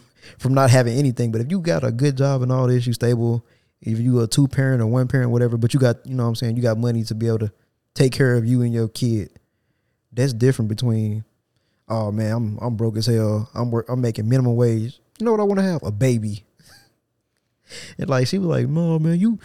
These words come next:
you ain't getting the point." I said, "No, you're not getting the point." Like, nigga, who out here be like, "You know what? I ain't gonna have kids because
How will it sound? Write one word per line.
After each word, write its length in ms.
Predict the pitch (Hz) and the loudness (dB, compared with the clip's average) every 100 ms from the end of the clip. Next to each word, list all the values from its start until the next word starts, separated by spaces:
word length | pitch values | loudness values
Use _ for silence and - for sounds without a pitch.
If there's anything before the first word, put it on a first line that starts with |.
| - - | -14 -4
you 200 | 220 220 | 0 2
ain't 160 | 131 | 4
getting 140 | 151 120 | 2 2
the 80 | |
point." 320 | 104 233 220 127 | -2 -2 0 0
I 40 | |
said, 300 | 143 107 98 | -2 -2 0
"No, 220 | 117 113 | 0 0
you're 300 | 101 107 208 285 | -2 2 4 4
not 180 | 165 139 | 2 4
getting 220 | 139 123 | 4 4
the 80 | 117 | 0
point." 380 | - 117 101 - _ _ _ _ _ _ _ _ | 0 0 0 -8 _ _ _ _ _ _ _ _
Like, 200 | 123 127 117 - _ 151 | -6 -6 -6 -10 _ -12
nigga, 340 | 175 196 120 | -6 0 0
who 200 | 110 226 | 2 0
out 120 | 202 | 0
here 120 | 190 180 | 0 0
be 100 | 156 | 0
like, 180 | 117 | 0
"You 60 | 147 | 0
know 140 | 180 180 | -2 0
what? 260 | 190 175 - | -2 -4 -4
I 80 | 120 | -4
ain't 80 | 127 | -2
gonna 140 | 110 | 0
have 160 | 107 104 | -2 -2
kids 340 | 139 127 110 | 0 0 0
because 680 | 104 - 110 107 107 104 | -4 -2 -2 0 -2 -6